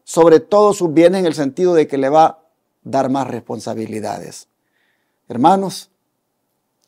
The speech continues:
uno dice, ¿quién es el ministro que hace eso ahora? ¿Quién es el ministro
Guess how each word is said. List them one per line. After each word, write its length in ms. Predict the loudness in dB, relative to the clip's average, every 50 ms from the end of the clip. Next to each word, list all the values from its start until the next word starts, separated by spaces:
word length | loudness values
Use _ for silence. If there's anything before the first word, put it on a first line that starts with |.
| _ _ _ _ _ _ _ _ _ _ _ _ _ _ _ _ _ _ _ _ _ _ _ _
uno 340 | -6 -4 -2 -2 -2 -2 -2
dice, 340 | -2 -4 -4 -6 -8 -8 _
¿quién 220 | -6 -6 -4 -4
es 140 | -4 -8 -8
el 140 | -8 -8 -8
ministro 480 | -6 -6 -6 -6 -8 -8 -10 -12 -12 -8
que 100 | -6 -8
hace 360 | -8 -6 -8 -10 -8 -8 -10
eso 220 | -12 -12 -12 -12
ahora? 440 | -10 -10 -10 -10 -12 -14 -18 -20 _ _ _ _ _ _ _ _ _ _ _ _ _ _ _ _
¿Quién 240 | 2 4 4 4 4
es 140 | 2 0
el 100 | 0 0
ministro 640 | 0 0 0 0 0 0 -2 -2 -4 -6 -6 -6 -8